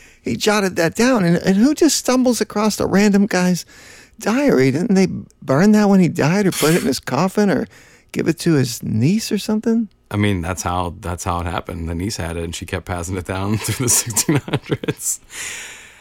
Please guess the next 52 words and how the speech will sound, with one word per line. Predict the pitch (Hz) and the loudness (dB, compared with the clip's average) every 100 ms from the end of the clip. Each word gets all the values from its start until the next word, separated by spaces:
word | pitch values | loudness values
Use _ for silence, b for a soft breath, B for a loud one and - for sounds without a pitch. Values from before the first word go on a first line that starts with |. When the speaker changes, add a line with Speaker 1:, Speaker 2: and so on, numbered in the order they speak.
| B | B
Speaker 2:
You | - 139 | -2 2
know, | 151 160 | 4 4
you | 165 | 2
get | 143 156 | 2 0
that | 160 - | 0 0
stuff. | - 202 170 | 0 0 0
What | 117 | 0
happens | 120 139 151 123 | 2 0 0 2
when | 123 | 4
you | 120 | 4
inherit | 113 131 190 | 4 2 2
those | 101 85 | 0 -4
things | - 76 76 78 | -4 -8 -8 -10
from, | - 90 90 | -4 -4 -2
from | - 101 | 0 0
homes | 101 139 175 | 2 2 0
that | 92 | -2
aren't | 85 85 | -4 -6
yours | 82 78 80 | -8 -8 -8
or, | 85 85 | -6 -4
or | 87 92 | -2 0
they're | 98 | 0
the | 98 | 2
loved | 101 - | 0 -2
ones? | 220 85 80 80 | -4 -6 -6 -6
You, | 113 | -4
you, | 113 117 120 | -2 0 0
you | 101 117 | 0 -2
wanna, | 98 92 151 120 87 85 _ _ - | 0 0 0 0 -4 -8 _ _ -4
Speaker 1:
They | 143 | 0
end | 180 | 2
up | |
Speaker 2:
some | 180 | 2
Speaker 1:
at | 113 | 4
Speaker 2:
of | |
Speaker 1:
the | 120 | 4
Speaker 2:
it | 131 | 4
might | 117 | 2
Speaker 1:
flea | 127 | 4
Speaker 2:
have, | 131 135 151 | 4 2 0
Speaker 1:
market. | 107 104 | -4 -4
Speaker 2:
no, | 202 311 | 0 2
but | 208 143 | 2 2
I | |
mean, | 143 139 | 2 2
some | 170 | 2
of | 175 | 2
it | 165 | 2
might | 143 147 | 0 0
have | 147 131 | 0 0
historical | 131 135 131 127 | -2 0 0 0
value. | 110 113 82 | -2 -6 -8